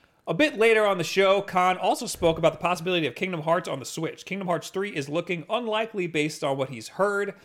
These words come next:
but the H D re-releases might be more feasible. Khan said, quote, "Last I heard, there was,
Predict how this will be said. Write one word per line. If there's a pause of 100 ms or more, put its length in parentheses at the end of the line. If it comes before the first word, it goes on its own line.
(220)
but
the
H
D
re-releases
might
be
more
feasible. (100)
Khan
said,
quote, (420)
"Last
I
heard,
there
was,